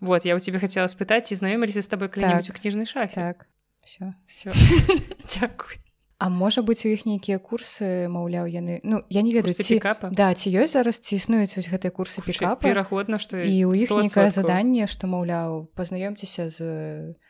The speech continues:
Speaker 1: Дзесяццю
Speaker 2: дзесяццю
Speaker 1: дзяўчынамі.
Speaker 2: дзяўчатамі сёння за дзень.
Speaker 1: Ёсць, э, гэты відос легендарны пра курсы пікапа, там, дзе дзяўчына кажа: «Так неожиданно і прыятна». І мне згадалася, я нядаўна бачыла такі рылс, дзе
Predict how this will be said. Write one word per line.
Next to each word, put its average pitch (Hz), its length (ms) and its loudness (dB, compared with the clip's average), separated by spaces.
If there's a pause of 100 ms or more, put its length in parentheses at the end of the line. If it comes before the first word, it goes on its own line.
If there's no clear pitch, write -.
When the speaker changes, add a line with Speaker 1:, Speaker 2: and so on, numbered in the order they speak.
(540)
Speaker 1:
Дзесяццю 214 720 0
Speaker 2:
дзесяццю 220 80 8
Speaker 1:
дзяўчынамі. 208 240 4
Speaker 2:
дзяўчатамі 202 560 0
сёння 180 400 -6
за 165 160 -6
дзень. 196 160 0
Speaker 1:
Ёсць, - 320 -6
э, 185 400 -8 (240)
гэты 196 400 -6
відос 202 480 -2
легендарны 180 840 -4 (120)
пра 180 160 -10
курсы 180 320 -10
пікапа, 175 400 -6
там, 175 160 -8
дзе 170 80 -8
дзяўчына 175 400 -6
кажа: 165 320 -6
«Так 180 240 -4
неожиданно 190 640 -2
і 190 80 -2
прыятна». 262 800 -4 (560)
І 202 80 0
мне 202 160 2
згадалася, 202 560 2
я - 20 0
нядаўна 190 380 0
бачыла 180 400 -2
такі 175 480 -6 (240)
рылс, 190 480 -2
дзе 175 400 0